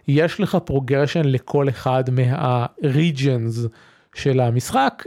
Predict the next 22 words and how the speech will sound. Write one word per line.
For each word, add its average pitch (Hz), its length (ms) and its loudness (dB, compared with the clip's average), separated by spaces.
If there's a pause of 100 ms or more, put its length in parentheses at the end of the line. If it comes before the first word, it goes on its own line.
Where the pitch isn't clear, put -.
(140)
אה, 170 60 2 (1400)
וזה 170 180 4
לוקח 214 280 2
המון 170 240 2
זמן 135 520 0
ל-, 123 300 2
לסיים, 117 240 -2
כאילו 123 280 0
זה, 123 500 2
אני 143 460 2
שיחקתי 131 320 -2
עשרים 190 260 0
שעות, 196 200 0
סיימתי 151 280 -2
את 147 80 -4
הפרולוג, 233 440 0 (540)
ולא 143 840 0
סיימתי 180 320 0
אף 160 240 0
אחד 156 280 2
מה-region, 214 880 0
אה, 156 440 2